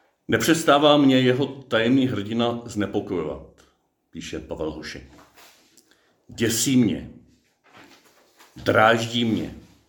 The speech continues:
Nedokážu na něj přestat myslet.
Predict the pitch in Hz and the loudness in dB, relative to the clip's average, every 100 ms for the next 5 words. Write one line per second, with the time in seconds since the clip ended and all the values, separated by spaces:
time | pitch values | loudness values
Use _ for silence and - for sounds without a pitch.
0 | _ _ _ _ _ _ _ _ _ _ | _ _ _ _ _ _ _ _ _ _
1 | - _ - 107 127 135 139 143 135 135 | -20 _ -2 2 4 6 6 4 4 4
2 | 131 131 - 131 117 101 - 76 - - | 2 -2 -4 -4 -2 -4 -6 -14 -16 -20